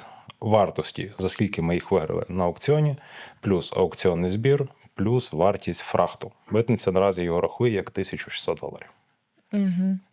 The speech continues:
Speaker 1: Тобто це фіксована ціна, і від такої вартості сто відсотків митниця розраховує, власне, розмір митних платежів.
Speaker 2: Наступне питання — це як зрозуміти, що авто справді варте своїх грошей?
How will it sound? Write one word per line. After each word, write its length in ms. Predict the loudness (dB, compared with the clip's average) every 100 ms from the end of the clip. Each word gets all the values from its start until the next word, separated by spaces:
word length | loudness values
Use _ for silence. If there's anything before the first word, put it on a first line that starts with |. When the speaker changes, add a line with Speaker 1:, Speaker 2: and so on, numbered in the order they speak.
| -14
Speaker 1:
Тобто 180 | -12 -6
це 180 | -4 -4
фіксована 500 | -4 -4 -2 -4 -6
ціна, 420 | 0 2 2 2
і 320 | -2 -8 -12 -12
від 120 | -12 _ -4
такої 260 | 2 4
вартості 500 | 4 4 2 -4 -4
сто 200 | -2 0
відсотків 420 | 0 0 -2 -2
митниця 480 | -4 -4 -4 -4 -2
розраховує, 960 | 0 2 2 -2 0 0 0 -2 -4 -6 _ -20 -20 -20 -10
власне, 300 | -4 -4 -4 -10 -14 _ _ _ _ 0
розмір 400 | 2 2 2 2
митних 340 | 0 -2 -4
платежів. 380 | -10 -10 -10 -14 -18 _ _ -20 -2
Speaker 2:
Наступне 480 | 2 4 4 6 4
питання — 520 | 4 4 4 4 0
це 380 | 2 4 4 4
як 340 | 6 6 6 2
зрозуміти, 720 | 4 4 6 6 6 6 4
що 200 | 6 4
авто 500 | 4 6 8 8 6
справді 560 | -4 2 4 4 4 4
варте 400 | 4 2 2 -2
своїх 460 | 0 2 2 0
грошей? 460 | -2 -4 -4 -8